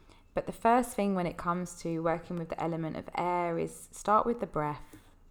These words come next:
Start to tune into you and notice maybe how frequently you're breathing or lack of, perhaps.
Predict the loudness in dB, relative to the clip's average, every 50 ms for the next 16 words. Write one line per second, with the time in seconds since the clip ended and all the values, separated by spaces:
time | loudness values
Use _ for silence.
0 | -20 _ -20 -20 _ -20 -20 -20 -20 -20 -20 -20 -20 -20 _ _ -20 -20 -6 2
1 | 4 4 4 4 2 0 2 4 4 4 4 4 2 2 0 -2 -4 -12 -20 -20
2 | -20 -20 -20 -20 -20 -20 _ -20 -20 -20 _ -20 -8 -2 0 0 2 2 0 -2
3 | -2 -4 -4 -2 -2 0 0 0 0 0 -2 -2 -2 -4 -4 -8 -12 -10 -8 -8
4 | -8 -6 -6 -6 -6 -6 -4 -4 -6 -6 -2 -4 -4 -4 -4 -8 -6 -4 -4 -4
5 | -4 -2 -2 -2 -2 -2 -4 -4 -6 -6 -6 -6 -6 -6 -8 -10 -14 -20 -20 -20
6 | _ -4 -4 -4 -4 -4 -6 -2 -2 -2 -2 -4 -8 -10 -8 -4 -2 -2 -4 -4
7 | -6 -14 -20 -20 -20 -20 -20 -20 -20